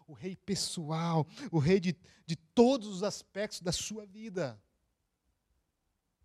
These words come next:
"Pastor, ele quer ser rei mesmo de todos os aspectos, quer comandar toda, quer comandar toda a sua vida." Isso aqui é uma obra de graça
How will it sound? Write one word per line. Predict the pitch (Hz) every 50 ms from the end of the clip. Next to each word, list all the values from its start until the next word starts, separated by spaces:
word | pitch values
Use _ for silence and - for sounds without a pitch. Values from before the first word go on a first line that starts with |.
| _ _ _ _ _ _ _
"Pastor, | _ 139 135 - - - 247 277
ele | 254 156
quer | - - -
ser | - - 226 175
rei | 127 123 202 233 208
mesmo | 85 92 254 302 285 226 175 147
de | 131
todos | _ - - 247 240
os | 190
aspectos, | - - 196 -
quer | - 180
comandar | - 208 202 185 170 185 196 190
toda, | - 240 240 233 214 175 _ _ _
quer | - 175 196 208 208
comandar | - - 202 190 185 170 156 165 170
toda | _ - 196 185 190
a |
sua | 156 - - 165 143
vida." | 135 170 175
Isso | 175 165 - -
aqui | 156 _ - 202
é | 196
uma | 170 143 120
obra | 196 202 190 165
de | 143 165
graça | 139 135 143 165 185 185 - - 160 135